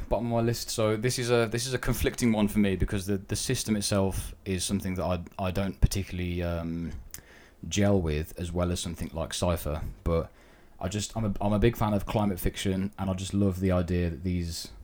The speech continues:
uh, what does he call them? He calls them acts of God, these weather events in, in the book. So in,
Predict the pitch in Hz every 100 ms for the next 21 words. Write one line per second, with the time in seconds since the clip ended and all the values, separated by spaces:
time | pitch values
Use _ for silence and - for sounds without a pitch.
0 | - - _ 92 87 87 92 92 - 82
1 | 78 101 110 107 107 - - 87 101 82
2 | 78 85 87 82 80 76 71 - 80 73
3 | 82 80 76 - 87 80 87